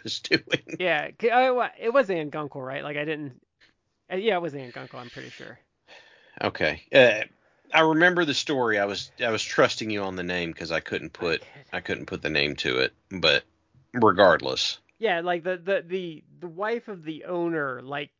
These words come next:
Speaker 2: got pissed at them and ran Outlaw, and they could not, like, put her in the ground, is pretty much.
Speaker 1: Mm-hmm. So,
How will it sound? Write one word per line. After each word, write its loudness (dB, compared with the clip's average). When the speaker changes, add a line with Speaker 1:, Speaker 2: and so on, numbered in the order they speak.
Speaker 2:
got -10
pissed -8
at -12
them -12
and -14
ran -12
Outlaw, -8
and -12
they -10
could -12
not, -6
like, -14
put -10
her -10
in -14
the -18
ground, -12
is -18
pretty -12
much. -4
Speaker 1:
Mm-hmm. -8
So, 0